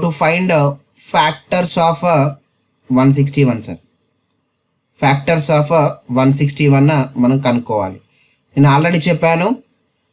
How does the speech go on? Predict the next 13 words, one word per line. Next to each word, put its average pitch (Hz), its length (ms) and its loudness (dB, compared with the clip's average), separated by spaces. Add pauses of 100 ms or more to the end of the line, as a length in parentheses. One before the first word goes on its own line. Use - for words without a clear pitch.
(600)
ఏదైనా 185 420 0
ఒక 180 180 -4
నెంబర్కి 165 420 0 (500)
వన్ 143 240 4
అనేది 160 260 0 (120)
కామన్గా 151 480 2
ఫ్యాక్టర్ 143 340 -2
అవుతుంది, 135 420 2 (540)
దానికి 143 340 2 (100)
అదే 139 140 0 (100)
కామన్ 123 300 2
ఫ్యాక్టర్ 127 300 -4
అవుతుంది. 82 300 -10